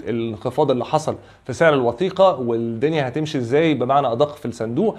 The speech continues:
لأن هو من الصناديق الجيدة اللي في خلال السنين اللي فاتت كانت بتجيب عائد كويس جدًا. فأنا متوقع إن شاء الله إن هو يتم التعافي أو إن، إن يتم تدارك الموضوع ده، أو الاستراتيجية اللي متبعها مدير الصندوق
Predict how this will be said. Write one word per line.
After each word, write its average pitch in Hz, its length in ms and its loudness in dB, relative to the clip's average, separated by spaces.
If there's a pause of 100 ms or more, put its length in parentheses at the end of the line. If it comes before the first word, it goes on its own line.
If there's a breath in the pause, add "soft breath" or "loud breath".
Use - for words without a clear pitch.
(320 loud breath)
لأن 127 140 -2
هو 185 120 4
من 214 120 4
الصناديق 170 380 2
الجيدة 175 560 4
اللي 139 220 0
في 131 80 -8
خلال 165 140 -2
السنين 180 200 -2
اللي 180 120 0
فاتت 180 180 -2
كانت 143 120 0
بتجيب 143 160 0
عائد 156 260 2
كويس 139 280 0
جدًا. 104 320 -6
فأنا 127 200 -4
متوقع 160 340 0
إن 147 60 -2
شاء 156 160 2
الله 147 260 2
إن 127 120 -2
هو 151 300 0
يتم 143 460 0 (600 loud breath)
التعافي 170 640 2
أو 165 140 4
إن، 147 140 0
إن 120 600 -4
يتم 170 420 0
تدارك 165 440 4
الموضوع 135 340 0
ده، 160 100 4
أو 143 120 2
الاستراتيجية 135 680 0
اللي 156 100 2
متبعها 135 380 0
مدير 147 240 0
الصندوق 151 580 -2